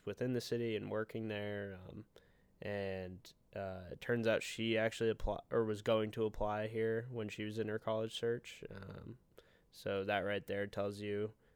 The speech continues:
that, you know, it's a place for creative minds and, uh, a place for people with that kind of creativity to foster and grow. Um,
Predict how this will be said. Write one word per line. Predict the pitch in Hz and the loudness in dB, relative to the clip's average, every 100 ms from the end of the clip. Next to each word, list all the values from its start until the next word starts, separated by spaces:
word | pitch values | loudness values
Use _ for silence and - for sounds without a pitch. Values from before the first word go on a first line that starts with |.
| _ - | _ -8
that, | 98 98 95 - - | -4 -2 -4 -8 -6
you | 104 | -6
know, | 95 78 - _ _ _ - - | -6 -10 -14 _ _ _ -10 -4
it's | 104 110 | -2 0
a | |
place | - 107 104 | 2 2 2
for | 110 107 | -2 -4
creative | 110 107 107 104 | 2 2 2 0
minds | 98 98 110 127 - - | -4 -2 -2 -2 -4 -6
and, | 101 101 101 98 98 | -6 -6 -8 -8 -8
uh, | 98 98 | -8 -8
a | |
place | 104 110 104 | -2 0 0
for | - 107 101 - | -2 -4 -4 -8
people | 107 104 | -6 -2
with | 101 - _ - | -4 -6 _ -8
that | 104 101 | -4 -4
kind | - 101 | -4 -6
of | - | -6
creativity | 101 101 101 101 101 | -6 -6 -6 -6 -4
to | 98 98 104 - - - - _ | -6 -8 -10 -14 -20 -20 -20 _
foster | - 107 107 - 104 101 | 2 4 4 2 0 0
and | - | -4
grow. | 101 101 117 143 - | -2 0 0 0 -6
Um, | 104 98 95 95 98 | -4 -2 -4 -6 -10